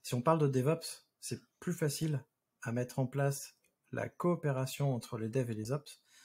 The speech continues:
C'est encore plus facile quand t'es le seul ops et que t'as une équipe de quatre devs. Euh,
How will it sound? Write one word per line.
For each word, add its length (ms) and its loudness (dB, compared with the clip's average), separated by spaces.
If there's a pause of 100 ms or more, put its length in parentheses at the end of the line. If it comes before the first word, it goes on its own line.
(200)
C'est 100 -10
encore 180 -2
plus 100 -6
facile 320 -2
quand 120 -4
t'es 100 -6
le 60 -6
seul 240 0
ops 280 -2
et 80 -8
que 100 -16
t'as 100 -4
une 100 -2
équipe 300 -6
de 160 0
quatre 240 -6
devs. 260 2 (640)
Euh, 640 -4